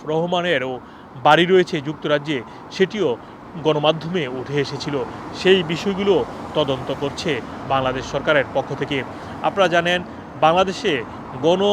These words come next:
আন্দোলনের মুখে, গণ অভ্যুত্থানের মুখে পাঁচ আগস্ট বাংলাদেশ থেকে পালিয়ে গিয়েছেন সাবেক প্রধানমন্ত্রী শেখ হাসিনা। তিনি বর্তমানে ভারতে রয়েছেন এবং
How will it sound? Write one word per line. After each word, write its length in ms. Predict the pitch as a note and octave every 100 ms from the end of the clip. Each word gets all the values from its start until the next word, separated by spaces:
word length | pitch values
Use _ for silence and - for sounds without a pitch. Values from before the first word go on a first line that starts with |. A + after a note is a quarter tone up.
| G3+ C#3 D3+
আন্দোলনের 580 | D3+ D#3 D#3 D#3 D#3 C#3+
মুখে, 300 | F3 - G3 B2 A2+
গণ 120 | C#3 D#3 C#3+
অভ্যুত্থানের 560 | C#3+ D#3+ - E3 E3 D#3
মুখে 240 | E3 F#3+ C#3+ A2+ - - - D3
পাঁচ 320 | D3+ D#3 D3+ - D3+
আগস্ট 280 | E3+ F#3+ - C#3 C#3
বাংলাদেশ 400 | C#3+ C#3 C#3+ C#3+ -
থেকে 220 | F3+ - C3 A2 - - D3
পালিয়ে 300 | C#3 C#3 C3+
গিয়েছেন 380 | D3+ E3 - C#3+ A2 - - -
সাবেক 300 | C#3 C3+ C3 -
প্রধানমন্ত্রী 560 | D3 D3+ E3+ E3+ E3 B2+ - - -
শেখ 160 | - C#3
হাসিনা। 280 | C3 D3 C#3 A2+ - - -
তিনি 180 | E3+ E3 C#3
বর্তমানে 420 | C#3+ D3 F3 E3+ C#3+ -
ভারতে 360 | C3+ D3 - D3 G2 - - C#3
রয়েছেন 380 | C#3+ C3 D3 C3+ B2
এবং 140 | C3